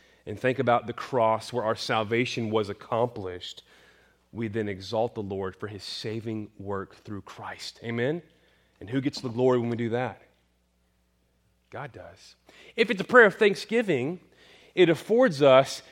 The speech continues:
the opportunity to recall God's faithfulness and His provision in our lives. It allows us the opportunity to recount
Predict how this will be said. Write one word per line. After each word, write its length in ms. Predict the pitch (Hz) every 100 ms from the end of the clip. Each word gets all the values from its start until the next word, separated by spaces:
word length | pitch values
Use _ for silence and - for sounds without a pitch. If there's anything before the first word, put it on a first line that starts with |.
| -
the 200 | 151 180
opportunity 880 | 170 175 160 - - 254 269 180 151
to 140 | 170
recall 560 | 151 - - 247 220 160
God's 500 | 147 170 180 160 - -
faithfulness 1120 | - - - 254 302 - 160 107 95 - - - _ _ _ _ _ _ _ _ _ -
and 180 | 165 165
His 260 | 190 - - -
provision 840 | - 185 131 135 254 269 170 139
in 100 | 151
our 140 | 151 165
lives. 680 | 190 233 302 - - - - _ _ _ _ _ -
It 140 | 147
allows 460 | 147 156 190 196 151
us 280 | 147 143
the 180 | 147 147
opportunity 760 | 147 151 143 - - 196 208 143
to 140 | -
recount 720 | 127 117 - - 180 165 139